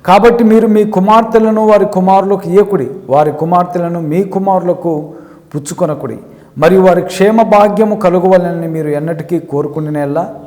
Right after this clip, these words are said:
మీరు బలముగా నుండి ఆ దేశం యొక్క సుఖమును అనుభవించి మీ పిల్లల నిత్య స్వాస్థ్యముగా దాన్ని అప్పగించదని చెప్పిరి." పాత నిబంధన గ్రంథంలో ఇజ్రాయేలీలు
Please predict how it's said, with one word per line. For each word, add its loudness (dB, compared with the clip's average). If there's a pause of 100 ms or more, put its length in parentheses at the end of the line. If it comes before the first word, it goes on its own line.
(880)
మీరు 4
బలముగా 6
నుండి 2
ఆ 6
దేశం -2
యొక్క -2
సుఖమును -4
అనుభవించి -2
మీ -6
పిల్లల -4
నిత్య -6
స్వాస్థ్యముగా -6
దాన్ని -6
అప్పగించదని -10
చెప్పిరి." -14 (720)
పాత 0
నిబంధన -2
గ్రంథంలో -4
ఇజ్రాయేలీలు -6